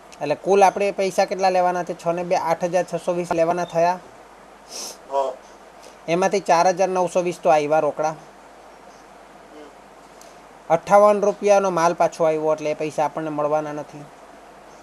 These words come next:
Speaker 1: સાઈઠ રૂપિયાના bed ડેપ થઈ, ગાલખાત પડી, એ ભાઈ પૈસા આપવાના નથી. બસો ચાલીસ તો આપણે cash discount આપેલું હતું એટલે એના પૈસા હવે એટલા મળ-, એટલા પૈસા આપણને ઓછા મળશે.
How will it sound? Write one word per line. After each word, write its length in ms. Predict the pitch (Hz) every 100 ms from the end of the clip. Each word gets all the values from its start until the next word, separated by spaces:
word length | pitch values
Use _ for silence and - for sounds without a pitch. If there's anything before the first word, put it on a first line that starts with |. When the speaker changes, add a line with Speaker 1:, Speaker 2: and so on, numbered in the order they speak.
| - - - - - - - -
Speaker 1:
સાઈઠ 360 | - 190 214
રૂપિયાના 420 | 202 202 208 202 180
bed 160 | 190 175
ડેપ 200 | 202 -
થઈ, 120 | 190
ગાલખાત 420 | 147 156 170 196 -
પડી, 180 | 180 175
એ 100 | 151
ભાઈ 200 | 165 170
પૈસા 240 | 165 160
આપવાના 360 | 143 - 156 151
નથી. 300 | 147 - 156 143 - - - - - 151
બસો 300 | 170 - 208
ચાલીસ 320 | 196 202 -
તો 80 | 202
આપણે 200 | 196 190 -
cash 200 | 208 208 202
discount 440 | 190 - 196 185
આપેલું 380 | 180 185 175 180
હતું 160 | 175
એટલે 120 | 160 156
એના 140 | 175
પૈસા 320 | 165 160 170
હવે 140 | 165 165
એટલા 200 | 165 165
મળ-, 300 | 156 151 160
એટલા 260 | 160 180
પૈસા 260 | 165 156 165
આપણને 220 | 165 165
ઓછા 320 | 143 151 170
મળશે. 360 | 165 147 -